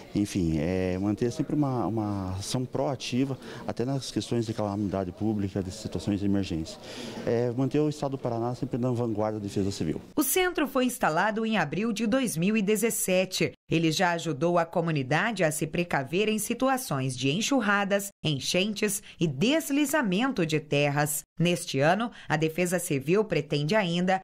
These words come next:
Speaker 2: adquirir quatrocentas e trinta e duas estações, sendo cento e vinte e cinco hidrológicas para medir enxurradas e inundações, cento e cinquenta e nove pluviométricas para medição do índice de chuvas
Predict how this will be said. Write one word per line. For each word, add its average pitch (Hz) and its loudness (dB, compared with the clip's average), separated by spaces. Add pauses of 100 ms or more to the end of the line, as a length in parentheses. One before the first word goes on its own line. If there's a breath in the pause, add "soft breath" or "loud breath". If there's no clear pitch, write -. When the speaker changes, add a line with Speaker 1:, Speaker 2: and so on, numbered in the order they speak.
Speaker 2:
adquirir 220 2
quatrocentas 269 0
e 277 0
trinta 262 0
e 226 0
duas 185 2
estações, 196 0 (140)
sendo 160 2
cento 208 0
e 226 0
vinte 208 0
e 202 2
cinco 240 2
hidrológicas 180 2 (140)
para 165 2
medir 156 0
enxurradas 180 0
e 143 2
inundações, 196 0 (140)
cento 196 0
e 156 0
cinquenta 185 0
e 196 2
nove 170 2
pluviométricas 185 0 (200 loud breath)
para 147 2
medição 160 0
do 214 2
índice 208 2
de 214 2
chuvas 220 2